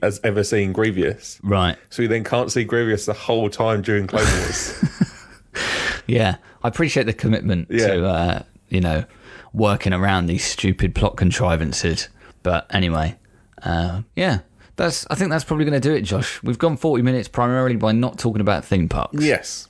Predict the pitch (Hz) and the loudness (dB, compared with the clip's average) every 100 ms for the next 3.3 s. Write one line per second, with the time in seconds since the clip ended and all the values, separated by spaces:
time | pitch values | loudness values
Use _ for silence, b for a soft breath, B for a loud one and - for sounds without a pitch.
0 | - 87 - - - 101 113 104 - 104 | -6 -4 -4 -6 -2 0 2 2 2 2
1 | 101 101 - 120 104 92 92 95 90 82 | 2 0 0 0 2 0 0 0 0 0
2 | 85 - 82 - 85 85 - 82 - 98 | -4 -6 -4 0 0 0 -4 -6 0 0
3 | 107 78 | 2 0